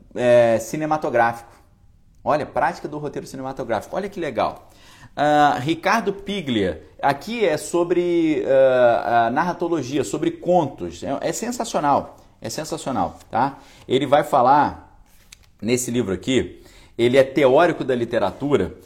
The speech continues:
e ele traz onze textos ali refletindo sobre, ah, ah, aspectos centrais da litora-, literatura moderna. Ele vai falar sobre Borges, mas ele também vai falar sobre, ah, Edgar Allan Poe, James Joyce, Franz Kafka e por aí vai. Então, ele reflete sobre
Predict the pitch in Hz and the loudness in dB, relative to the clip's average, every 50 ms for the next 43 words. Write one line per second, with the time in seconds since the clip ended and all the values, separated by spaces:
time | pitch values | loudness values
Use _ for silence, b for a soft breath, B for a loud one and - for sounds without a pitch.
0 | B B B - 120 147 165 156 151 160 165 165 156 127 135 175 220 247 202 170 | B B B -4 -2 -2 -2 -2 -2 -2 -2 -2 -2 -2 -2 -2 -2 0 0 -2
1 | 147 117 - 143 147 156 151 - 120 120 117 143 156 147 156 151 151 147 139 123 | -4 -4 -4 -4 -4 -4 -2 -2 -2 -2 -2 -2 -2 -2 -4 -4 -4 -4 -4 -4
2 | 120 - - 156 156 143 135 - - 143 143 139 139 147 143 - - - 131 135 | -4 -4 -8 -8 -8 -10 -10 -8 -4 -4 -4 -2 -4 -6 -8 -8 -4 2 4 6
3 | 135 131 131 127 - - - - - 120 120 120 117 113 131 135 - - - 165 | 8 8 6 6 2 -2 -6 -8 -4 -2 0 0 0 0 -2 -2 -4 -2 2 2
4 | 175 196 190 - 180 170 - - 180 170 156 - 151 147 165 175 165 139 143 143 | 2 2 0 -4 -10 -10 -6 -6 -6 -6 -6 -4 -2 0 0 0 0 -2 -4 -4
5 | 143 135 - - 139 135 - - - 123 131 131 131 135 131 135 131 - 135 143 | -6 -6 -4 -2 -2 -2 -2 -2 -2 -4 -4 -2 0 0 0 0 0 0 0 0
6 | 147 147 147 135 104 120 123 131 113 101 92 82 80 B B B B B B B | 2 2 0 2 2 2 2 2 2 0 -4 -8 -10 B B B B B B B
7 | 98 107 117 123 123 - 131 127 127 127 - 131 113 113 98 87 95 113 131 139 | -4 -2 -2 0 0 0 2 2 2 0 0 -4 -4 -4 -4 0 4 6 8 8
8 | 139 131 127 117 127 127 120 - B B B B B - 110 117 117 135 135 135 | 8 8 6 0 -6 -8 -10 -12 B B B B B -2 -2 0 2 2 0 0
9 | 147 131 135 135 135 131 - 131 123 123 123 127 120 110 110 117 113 110 107 - | -2 -2 -2 -2 -2 0 2 2 2 2 2 -2 -4 -2 0 0 0 0 0 0
10 | - - 110 - 95 113 113 113 113 120 117 113 107 95 - 117 123 127 127 127 | 0 0 2 2 2 2 2 2 2 2 2 2 0 -2 0 2 4 6 6 4
11 | 127 123 127 B B B B 98 110 131 127 117 107 95 110 117 123 127 123 120 | 4 0 -4 B B B B -4 -2 -2 -2 -2 -2 -2 2 2 4 4 4 2
12 | 123 - - 127 131 123 - - - 123 117 123 123 - - - 123 123 120 120 | 0 -2 -4 -4 -4 -4 -6 -2 0 2 2 2 0 -2 -4 -4 -4 -4 -2 -2
13 | 127 131 143 143 120 113 107 104 104 95 - 139 - - - - 123 135 147 139 | -2 -2 -2 0 2 2 2 2 0 -2 -4 -4 -4 -4 -6 -8 -8 -6 -6 -4
14 | 139 147 143 143 - - 139 151 165 170 170 - - 156 151 151 156 | -4 -4 -6 -6 -6 -6 -4 -4 -4 -4 -6 -8 -8 -8 -6 -8 -8